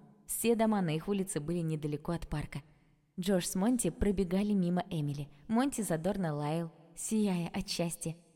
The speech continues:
Эмили поспешила за ними, а потом отошла к забору из сетки "Рабицы", которым был обнесён задний двор их дома. Иногда папа выходил туда попить чаю, чтобы сделать перерыв в работе.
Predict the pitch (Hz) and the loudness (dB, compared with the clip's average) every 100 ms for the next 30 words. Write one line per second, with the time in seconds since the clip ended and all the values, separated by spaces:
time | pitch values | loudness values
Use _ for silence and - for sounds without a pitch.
0 | - - 254 240 233 214 - 214 226 202 | -8 2 4 4 4 -2 -2 -2 0 0
1 | 185 190 220 269 165 - - - 208 214 | 0 0 2 2 0 -4 -14 -4 -2 2
2 | 277 190 175 208 190 196 165 160 156 143 | 2 2 0 0 -2 -2 0 0 0 -2
3 | - 170 - - 165 - - 202 156 147 | -2 -4 -4 -6 -6 -8 -4 0 0 -2
4 | - 143 - - 190 185 175 160 151 170 | -4 -6 -8 -6 -2 2 2 4 2 2
5 | 165 - 185 185 - 156 151 170 170 165 | 2 2 2 2 2 -2 0 0 0 -2
6 | 180 165 160 202 170 139 - - - _ | 0 0 0 0 0 -2 -8 -20 -20 _
7 | 220 214 196 277 254 240 214 214 220 202 | 2 2 2 -2 -2 -2 -2 0 -2 -2
8 | 214 208 190 196 190 196 - - 147 139 | -2 -2 -2 -2 -4 -4 -6 -6 -2 -4
9 | - - - 170 156 156 151 190 175 156 | -6 -14 -6 -4 -2 -2 0 2 2 0
10 | - 185 202 160 - 160 160 147 - | -2 0 2 0 -4 -4 -2 -4 -6